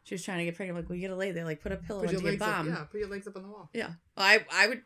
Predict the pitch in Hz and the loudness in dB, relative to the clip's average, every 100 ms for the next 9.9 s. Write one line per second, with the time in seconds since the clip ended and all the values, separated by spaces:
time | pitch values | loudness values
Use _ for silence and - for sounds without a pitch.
0 | - 262 254 254 269 330 - - 302 285 | -4 -2 0 -2 -2 -4 -6 -2 -2 -2
1 | - 277 240 320 277 226 220 226 269 196 | -4 -2 -2 0 0 0 0 -2 -2 -4
2 | 208 - - 240 - 214 277 311 156 147 | -6 -8 -6 -6 -6 -6 -2 -2 -4 -4
3 | 180 170 - - _ _ - - 427 - | -2 -2 -4 -20 _ _ -8 4 4 6
4 | 269 190 185 180 277 277 349 - _ _ | 2 2 -2 -4 -4 0 0 -2 _ _
5 | - 302 320 277 311 190 262 277 311 320 | 0 2 4 6 6 6 6 8 8 8
6 | 311 330 - 254 - 165 311 269 320 233 | 6 6 4 0 0 4 4 6 4 4
7 | 294 311 262 277 311 233 269 294 269 427 | 0 0 0 0 0 0 2 0 4 4
8 | 539 311 202 202 269 240 - 240 302 349 | 6 4 0 -2 -2 -2 4 4 6 2
9 | 330 330 359 381 381 320 359 415 | 0 0 2 2 0 -4 0 0